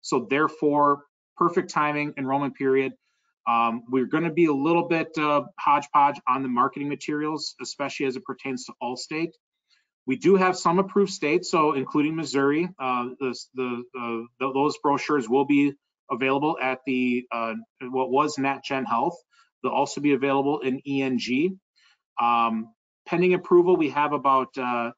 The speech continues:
eight states that have given us objections and said, you know, "Fix this or fix that or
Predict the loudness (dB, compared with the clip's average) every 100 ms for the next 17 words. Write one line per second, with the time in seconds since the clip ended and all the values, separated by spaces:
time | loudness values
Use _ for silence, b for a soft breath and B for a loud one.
0 | -8 -8 -6 -10 -4 -4 -4 -6 -4 -2
1 | -4 -4 -4 -4 -6 -8 -8 -6 -6 -6
2 | -6 -6 -4 -4 -4 -2 -4 -4 -8 -6
3 | -8 -6 -8 -6 -8 -6 -4 -2 -2